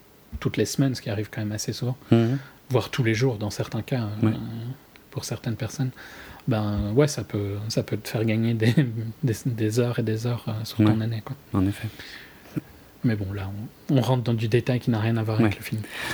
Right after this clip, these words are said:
Speaker 1: Mais
Speaker 2: Alors,
Speaker 1: disons que la, les
Speaker 2: oui.
Speaker 1: blagues avec la T S A, je sais pas si elles marchent sur le public, euh, francophone, quoi, parce qu'il faut être dans la culture, la pop culture U S,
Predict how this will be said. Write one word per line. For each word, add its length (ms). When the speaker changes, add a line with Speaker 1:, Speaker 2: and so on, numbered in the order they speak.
Speaker 1:
Mais 80
Speaker 2:
Alors, 100
Speaker 1:
disons 140
que 100
la, 240
les 160
Speaker 2:
oui. 60
Speaker 1:
blagues 240
avec 160
la 100
T 160
S 180
A, 60
je 140
sais 120
pas 140
si 160
elles 80
marchent 260
sur 160
le 100
public, 360
euh, 160
francophone, 560
quoi, 140
parce 120
qu'il 200
faut 160
être 100
dans 100
la 120
culture, 440
la 120
pop 180
culture 380
U 80
S, 240